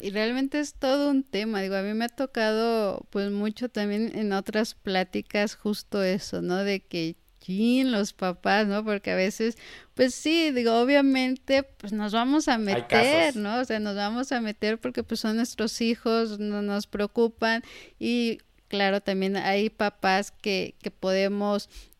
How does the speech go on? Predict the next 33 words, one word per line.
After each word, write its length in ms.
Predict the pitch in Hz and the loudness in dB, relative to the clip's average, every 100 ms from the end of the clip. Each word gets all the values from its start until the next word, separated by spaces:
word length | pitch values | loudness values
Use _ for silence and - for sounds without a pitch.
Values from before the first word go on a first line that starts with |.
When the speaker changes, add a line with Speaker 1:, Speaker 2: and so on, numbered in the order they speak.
| _ | _
Speaker 1:
tener 280 | - 208 208 | -4 -2 -2
como 260 | 220 220 214 | 0 0 0
esa 320 | 214 - 214 | 0 0 0
apertura, 680 | 208 - 196 - 220 196 180 | 0 -2 -4 -2 0 2 2
¿no? 260 | 180 202 - | 0 -2 -4
De, 160 | 190 | -6
de 160 | 175 180 | -4 -4
escuchar 880 | 185 - 180 - 208 196 196 196 | -4 -8 -10 -4 0 2 2 2
a, 340 | 202 196 - 175 | 0 -2 -2 -4
al 640 | 170 170 165 160 160 160 170 | -2 -2 -4 -4 -4 -6 -8
profesor, 800 | 190 185 - 190 - 202 202 190 | -6 -4 -4 -6 -2 0 0 0
al 160 | 180 | -2
entrenador 720 | 180 180 190 190 185 185 202 214 | -4 -4 -4 -2 -2 0 0 -2
y 80 | |
otros 320 | 185 - 220 - | -4 -4 -6 -4
que 180 | 214 | -8
quieren 540 | 180 196 190 214 214 190 | -8 -4 0 0 -2 -4
también, 340 | 190 185 190 | -6 -4 -4
pues, 200 | 190 214 | -4 -6
imponerse, 880 | - 208 190 180 190 247 277 - - - | -6 -6 -4 -4 -2 -2 -4 -6 -10 -8
pero 260 | - 165 175 | -6 -2 -2
lo 200 | 170 180 | 0 2
has 180 | 185 202 | 2 0
dicho 460 | 226 - 233 220 - | -4 -4 -2 -2 -6
correctamente, 800 | - 190 190 - 196 202 226 220 | -6 -4 -4 -4 -4 -2 -4 -4
hay 140 | 185 196 | -6 -6
que 200 | - 233 | -4 -6
saber 600 | - 208 170 180 208 226 | -4 -8 -6 -4 -4 -4
tratarlos, 680 | - 214 - 175 175 175 | -6 -6 -4 -4 -4 -4
¿no? 220 | 180 190 - - - | -4 -4 -6 -12 -6
Y 100 | 190 | -4
esa 240 | 202 220 | -2 -6
parte, 760 | - 208 208 208 - 220 214 | -4 -4 -2 -4 -4 0 0